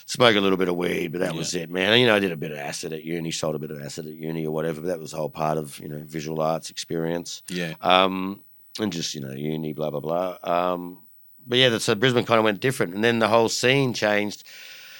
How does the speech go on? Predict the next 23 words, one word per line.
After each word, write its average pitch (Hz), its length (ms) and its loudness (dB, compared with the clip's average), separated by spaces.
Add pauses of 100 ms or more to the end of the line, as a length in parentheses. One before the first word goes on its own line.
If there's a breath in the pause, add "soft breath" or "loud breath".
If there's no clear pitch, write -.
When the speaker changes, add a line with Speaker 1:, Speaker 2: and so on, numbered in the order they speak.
(600 loud breath)
Speaker 1:
where 135 160 4
you 131 120 6
suddenly 139 340 4
had, 123 180 6
like, 117 180 6
a 110 60 2
purist 131 560 4
scene, 113 500 4
and 101 200 -4
then 107 140 4
you 104 80 6
had 104 140 6
a 101 80 8
whole 104 160 6
bunch 101 200 6
of 92 80 -4
guys 98 300 8
into 95 220 2
rave 92 400 6
and, 90 280 -2
Speaker 2:
Mm. 95 320 -6
Speaker 1:
and 82 120 -4
just 85 260 -6